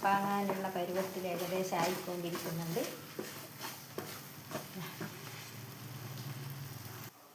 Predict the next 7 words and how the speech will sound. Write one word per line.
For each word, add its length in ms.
അപ്പൊ 200
ഇതാ 240
ഗൈസ്, 260
ഇത് 180
റെഡി 300
ആയിട്ടുണ്ട്. 360
ഇതാ 120